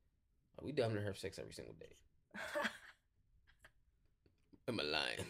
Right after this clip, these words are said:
Speaker 1: <laughs> liar.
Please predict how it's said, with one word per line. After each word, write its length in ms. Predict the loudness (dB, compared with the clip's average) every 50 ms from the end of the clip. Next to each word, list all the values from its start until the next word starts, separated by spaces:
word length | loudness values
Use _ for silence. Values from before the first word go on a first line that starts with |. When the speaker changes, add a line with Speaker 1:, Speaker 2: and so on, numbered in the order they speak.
| -4
Speaker 1:
<laughs> 360 |
liar. 4000 | -6 -4 -2 -2 -2 -2 -2 -4 -8 _ _ _ _ _ _ _ _ _ _ -20 -20 -20 _ -16 -16 -16 -16 _ -20 -20 -6 _ -4 -4 -4 -6 _ _ _ _ _ _ _ _ _ _ -20 _ _ _ _ _ _ _ _ -20 _ _ _ _ _ _ _ _ _ -20 0 2 2 2